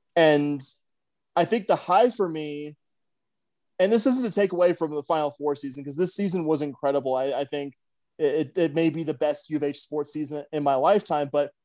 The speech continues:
for me personally to answer that, I would say the high point for me was, uh, being in Wichita in twenty eighteen and seeing Rob Gray, uh, lay it in against San Diego State to get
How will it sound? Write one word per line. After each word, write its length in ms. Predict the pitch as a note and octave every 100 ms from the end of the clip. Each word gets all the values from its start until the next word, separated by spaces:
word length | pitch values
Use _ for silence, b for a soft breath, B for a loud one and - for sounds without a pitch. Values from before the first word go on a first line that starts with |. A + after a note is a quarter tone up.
| _ _ _ _ _
for 80 |
me 140 | F3+ F3
personally 560 | - G3 A3+ - G#3
to 80 | D#3
answer 380 | C3+ C#3+ - C#3+
that, 260 | C3 C3 B2
I 100 | D3
would 160 | D3+
say 320 | - D#3+ C#3+
the 120 | C#3+ C#3+
high 180 | F3+
point 300 | F#3 F#3 E3+
for 80 | -
me 240 | D3+ D#3 D3+
was, 520 | C#3+ C#3 C3+ C#3 - _ _ _
uh, 160 | D#3
being 300 | C#3+ D#3+ F3+
in 140 | E3 C#3+
Wichita 560 | D3+ D#3+ - D3 C#3
in 120 | C#3 C3+
twenty 300 | D3+ D3 C#3
eighteen 420 | C3 - D3 C#3
and 140 | C3+
seeing 340 | - D#3 D3 C#3+
Rob 320 | C#3 C#3 C3+
Gray, 580 | C#3+ C#3 C3+ C3+ C#3 C3 _ _ _
uh, 380 | - F3+ C3+ C3+ - _
lay 320 | E3 E3+ E3
it 80 | D#3
in 160 | D#3 D3
against 320 | C#3 D#3 -
San 200 | D3+ D3
Diego 360 | D3 C#3+ C#3
State 400 | C3+ - C#3 C#3+
to 80 | C#3+
get 240 | C#3 D3